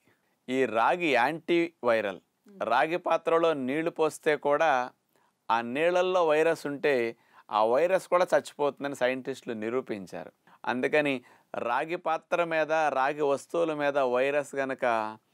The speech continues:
Speaker 1: వ్యాపించి అంటుకుందనుకోండి, three to four అవర్స్లో రాగి ఆ వైరస్ని చంపేయగలదు. అందుకని అన్నిటికంటే త్వరగా చంపేసే గుణం రాగికి ఉంది.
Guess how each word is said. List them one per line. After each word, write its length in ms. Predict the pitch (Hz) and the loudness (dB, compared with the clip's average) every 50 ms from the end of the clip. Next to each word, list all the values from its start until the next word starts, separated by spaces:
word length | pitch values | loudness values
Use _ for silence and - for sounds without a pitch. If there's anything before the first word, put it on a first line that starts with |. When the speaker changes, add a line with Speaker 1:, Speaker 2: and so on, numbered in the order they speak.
| _ _ _ _ - | _ _ _ _ -4
Speaker 1:
వ్యాపించి 520 | 117 117 127 131 131 - 139 139 127 - 131 | 0 2 2 2 2 0 -8 -4 0 0 0
అంటుకుందనుకోండి, 1120 | 127 127 123 139 - 139 131 120 113 117 117 - 113 110 101 92 90 92 90 90 90 90 - _ _ _ _ _ _ _ _ _ _ _ _ _ _ _ - | 0 0 -4 -4 -4 -2 -2 -2 -4 -4 -4 -4 -4 -4 -4 -8 -10 -10 -10 -12 -14 -18 -20 _ _ _ _ _ _ _ _ _ _ _ _ _ _ _ -4
three 220 | 139 143 165 180 196 196 | 0 2 2 2 2 2
to 100 | 339 190 | 0 0
four 300 | - - 160 160 160 160 | 0 0 0 0 2 2
అవర్స్లో 500 | 156 156 151 147 - 165 151 135 110 - _ _ _ _ _ _ _ - 110 | 2 0 0 -2 0 0 0 0 0 -2 _ _ _ _ _ _ _ -8 -6
రాగి 580 | 110 113 113 117 131 147 143 147 135 120 117 - - | -2 -2 0 0 0 0 -2 -2 -4 -4 -4 -4 -2
ఆ 100 | 120 120 | -2 0
వైరస్ని 460 | 117 120 123 127 127 123 - 151 156 | 2 2 2 0 0 -2 -6 -8 -8
చంపేయగలదు. 720 | 139 - 110 98 95 - 98 95 87 92 82 78 71 - - _ _ _ _ _ _ - - | -4 -4 -4 -4 -4 -6 -6 -6 -6 -8 -12 -14 -16 -20 -20 _ _ _ _ _ _ -8 -4
అందుకని 320 | 113 131 147 151 160 151 | 0 0 2 2 2 0
అన్నిటికంటే 760 | 139 139 143 156 165 175 185 175 185 175 170 160 160 147 160 | 0 -2 -2 -4 -4 -2 -2 0 0 0 0 -2 0 -2 -4
త్వరగా 460 | 151 - 135 127 127 139 165 170 196 | -2 0 0 0 2 2 2 2 0
చంపేసే 600 | 185 - - 156 156 135 - 156 147 - - 139 | 0 0 -2 -2 -2 0 0 0 0 2 0 -2
గుణం 300 | 135 127 139 147 170 165 | 0 0 0 0 2 2
రాగికి 440 | 135 123 120 123 131 143 151 - 120 | 2 4 4 2 2 0 -4 -8 -8
ఉంది. 260 | 107 95 87 - - | -10 -10 -12 -16 -18